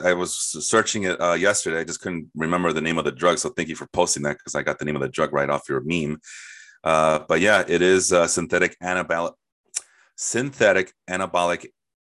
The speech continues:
androgenic steroid. It is, uh,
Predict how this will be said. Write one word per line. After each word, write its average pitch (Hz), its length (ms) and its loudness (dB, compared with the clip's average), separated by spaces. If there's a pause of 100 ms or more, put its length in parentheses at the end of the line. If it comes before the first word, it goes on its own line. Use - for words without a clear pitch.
(500)
androgenic 85 580 -4
steroid. 73 560 -4 (640)
It 82 120 -2
is, 82 380 -2
uh, 76 460 2